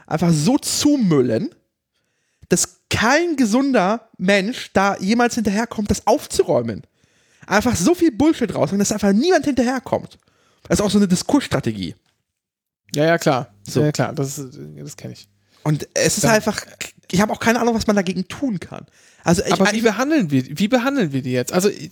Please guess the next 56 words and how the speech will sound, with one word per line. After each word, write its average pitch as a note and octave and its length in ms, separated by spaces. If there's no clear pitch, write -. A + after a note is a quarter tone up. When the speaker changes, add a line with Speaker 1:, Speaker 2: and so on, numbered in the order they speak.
Speaker 1:
Ja. F3+ 260
Speaker 2:
ha-, - 80
hast A#3+ 180
du C4 60
nicht, B3+ 300
hast A#3 200
du A#3+ 40
nicht A#3+ 300
in B3+ 240
dir A3 300
irgendwie A3 380
schon G#3+ 220
das G#3 140
Bedürfnis G3+ 440
zu G3 60
sagen, F3 460
"Nö, A#3 340
wir F3 120
machen A3+ 280
diesen A3 340
Sommer G#3 220
jetzt G#3 160
noch F3+ 140
weiter E3+ 240
zwei E3+ 200
G F3 100
plus"? - 420
Speaker 1:
Ja. A3+ 140
Speaker 2:
Einfach, G#3+ 320
weil F3 200
ich - 320
Speaker 1:
Ja. G#3 120
Speaker 2:
hab A3 140
jetzt F#3 240
Bock A#3+ 200
auf - 200
alles G#3 320
und F3+ 240
hab, - 220
äh, - 200
auch - 220
mal G#3+ 100
Bock, G#3+ 320
euch G#3 200
nicht G3+ 160
dabei E3 220
zu C#3 180
haben. A#2+ 200
Hast F#3+ 160
du A#3+ 60
diesen G#3 180
Impuls F#3+ 380
nicht G#3+ 140
irgendwie F3+ 260
in F3+ 120
dir? C4 200